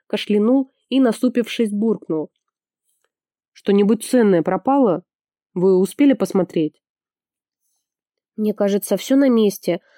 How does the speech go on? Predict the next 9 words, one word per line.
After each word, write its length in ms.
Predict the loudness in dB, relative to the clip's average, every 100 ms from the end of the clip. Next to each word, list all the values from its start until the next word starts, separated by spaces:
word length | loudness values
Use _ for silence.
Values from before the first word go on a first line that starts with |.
| _
Хотя 240 | -8 -2 2
знаете 340 | 2 2 0
что? 300 | -2 -2 -2 -2 -14 _
Я 240 | -4 0 0
почему-то 500 | -2 0 2 2 2
не 160 | 2
вижу 480 | 4 2 2 2 0
картины. 580 | -2 -4 -4 -2 0 2
Она 500 | 0 0 0 0 -2